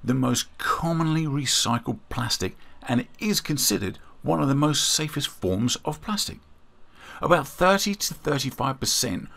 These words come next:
of H D P E plastics used in America gets recycled each year. It is a relatively simple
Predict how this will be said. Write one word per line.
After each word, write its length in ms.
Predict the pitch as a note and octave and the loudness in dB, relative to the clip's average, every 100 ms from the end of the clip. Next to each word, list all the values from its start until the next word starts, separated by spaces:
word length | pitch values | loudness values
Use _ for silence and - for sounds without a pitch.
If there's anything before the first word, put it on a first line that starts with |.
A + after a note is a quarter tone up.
| - - - | -20 -6 0
of 260 | B2 B2+ - - | 2 0 -6 -4
H 220 | - - | -4 -2
D 160 | A#2 G#2+ | -2 -2
P 320 | - G#2+ G#2 | 0 0 0
E 40 | |
plastics 640 | G#2 - G#2+ - - - | -2 -2 -2 -2 -6 -8
used 460 | G2 A#2+ D3 C3+ C3+ | -6 0 2 2 2
in 100 | B2+ | 2
America 500 | A#2 A#2 A2+ F#2 F#2 - - - | 2 0 -4 -4 -6 -8 -20 -6
gets 220 | - - | -2 -2
recycled 640 | C3+ A#2+ A2+ G#2+ G2+ G#2 - - | -2 0 2 0 2 -2 -2 -4
each 300 | G#2+ G#2 - - | -2 -2 -8 -12
year. 320 | - F#2 F#2 - - - - - - - - - - - - - - - - | -8 -2 -2 -4 -16 -20 -20 -20 -20 -20 -20 -20 -20 -20 -20 -20 -20 -6 2
It 120 | C3 | 6
is 160 | B2+ A2 | 6 4
a 100 | G#2 | 2
relatively 600 | F2+ A2 C3+ - A#2 F2+ | 2 2 2 -2 -4 -2
simple 520 | - D3 C#3+ F#3 | 0 2 0 -2